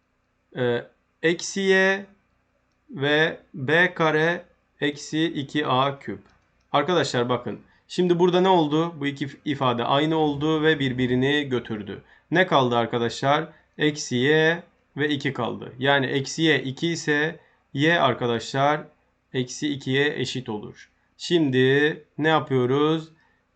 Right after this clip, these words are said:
X yedi idi. Yedi üzeri eksi iki. Yani bir bölü yedi üzeri iki. Bu da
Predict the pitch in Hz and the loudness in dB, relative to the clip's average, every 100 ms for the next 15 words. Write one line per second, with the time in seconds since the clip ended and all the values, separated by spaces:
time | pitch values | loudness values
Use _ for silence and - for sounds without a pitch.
0 | _ - 156 151 - 123 123 139 170 156 | _ 0 0 0 -6 0 0 2 0 2
1 | 156 156 180 _ _ _ _ - 139 147 | 2 0 -2 _ _ _ _ -8 -4 0
2 | 170 143 123 123 139 151 147 _ - 127 | 2 2 2 2 2 2 -2 _ -8 -8
3 | - 147 120 113 - - _ _ - 139 | -6 -8 -8 -8 -16 -20 _ _ -4 0
4 | 135 110 104 120 151 139 120 113 127 135 | 0 0 -4 -2 -2 0 -2 0 0 0
5 | 156 - _ _ - 127 127 139 120 117 | -4 -14 _ _ -4 -4 -2 -4 -2 -2
6 | 104 - 131 131 143 139 139 143 151 139 | -4 -8 -10 -4 -2 -2 -2 -6 -8 -6
7 | 131 131 135 - | -2 0 -2 -4